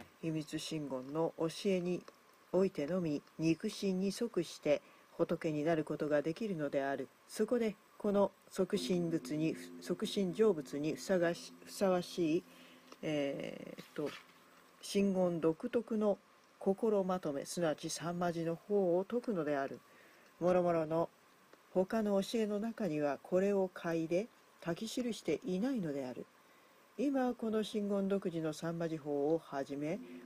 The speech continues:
菩提心のありさまを明かすにあたり、説明の便宜上、一つには行願、二つには生義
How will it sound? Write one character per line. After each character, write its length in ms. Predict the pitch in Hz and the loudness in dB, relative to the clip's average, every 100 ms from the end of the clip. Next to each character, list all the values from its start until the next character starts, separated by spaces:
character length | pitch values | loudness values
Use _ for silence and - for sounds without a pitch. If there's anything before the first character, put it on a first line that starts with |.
| - | 2
菩 120 | 165 | 6
提 180 | 170 156 | 6 2
心 220 | - 147 | -2 -2
の 120 | 160 | 2
あ 60 | 156 | 2
り 100 | 196 | 2
さ 180 | 196 190 | -2 -2
ま 200 | 185 175 | 2 4
を 160 | 175 - - | 4 2 -4
明 140 | 170 | -2
か 140 | 185 214 | -2 -6
す 180 | - 240 | -4 -2
に 160 | 165 | 0
あ 80 | 143 | -2
た 140 | - | -2
り、 180 | 143 170 - - - | -4 -4 -6 -16 -16
説 320 | - 170 - | -2 0 0
明 140 | 156 151 | -2 -2
の 120 | 143 | -2
便 200 | 135 160 | -2 -2
宜 140 | 190 | -2
上、 300 | 160 156 139 127 - - | 0 0 0 -2 -14 -20
一 260 | - - 277 | -6 -2 -2
つ 180 | - | -2
に 120 | 226 254 | -2 0
は 140 | 254 | 0
行 280 | 165 175 156 | 0 -2 -2
願、 240 | 135 127 120 - _ | -2 -6 -10 -20 _
二 220 | - - 170 | -10 -2 -2
つ 140 | 160 | 0
に 140 | 156 | 0
は 140 | 170 185 | 2 0
生 280 | - - 214 | -2 -4 -4
義 260 | 143 135 | -2 -4